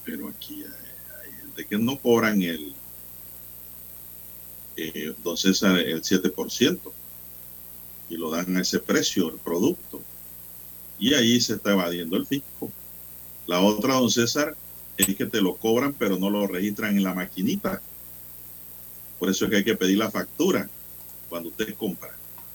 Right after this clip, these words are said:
Porque el juega vivo es tan grande, don César, que te incluyen el siete por ciento,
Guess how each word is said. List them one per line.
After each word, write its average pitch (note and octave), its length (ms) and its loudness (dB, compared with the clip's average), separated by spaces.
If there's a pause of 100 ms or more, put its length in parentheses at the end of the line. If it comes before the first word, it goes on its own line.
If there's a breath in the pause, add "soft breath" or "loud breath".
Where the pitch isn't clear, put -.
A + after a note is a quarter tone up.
(540)
Porque E2 420 0
el D#2+ 100 0
juega F2 280 6
vivo B2+ 240 8
es D3+ 80 0
tan D#3 220 4
grande, A#2+ 400 6
don G2 200 4
César, G#2 400 0 (460)
que G2 100 4
te - 140 2
incluyen A#2 520 6
el G#2 120 4
siete A2 280 4
por A2+ 200 0
ciento, E3+ 460 4